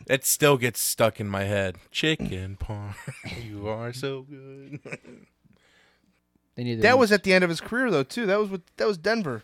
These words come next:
Speaker 1: No, that specific commercial, but he was in Nationwide commercials before that. Then he hosted S N L. Threw footballs at little kids.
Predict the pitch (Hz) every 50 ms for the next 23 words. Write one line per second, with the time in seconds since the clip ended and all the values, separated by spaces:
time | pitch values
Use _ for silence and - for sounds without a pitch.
0 | _ 131 127 117 - 113 135 151 147 - - - - - 127 120 - - 143 143
1 | - 117 107 - - 107 107 98 95 90 - - 98 92 90 95 101 110 113 117
2 | 110 113 110 107 104 101 98 95 95 92 92 87 80 80 - - 92 85 87 85
3 | 82 - 82 80 82 82 82 76 - - 73 65 58 52 - - - - _ _
4 | _ _ _ _ _ _ _ _ _ _ _ _ _ - _ _ _ _ _ _
5 | _ _ _ - 120 127 131 127 123 117 113 - - 113 98 101 113 - - 117
6 | 104 95 98 98 98 110 131 147 139 - _ _ _ _ _ _ _ _ _ _
7 | _ _ _ _ _ _ _ - - - - _ _ - 123 107 - - 123 117
8 | 113 127 127 127 110 117 113 113 120 113 107 - - 131 120 123 139 160 160 -
9 | - - -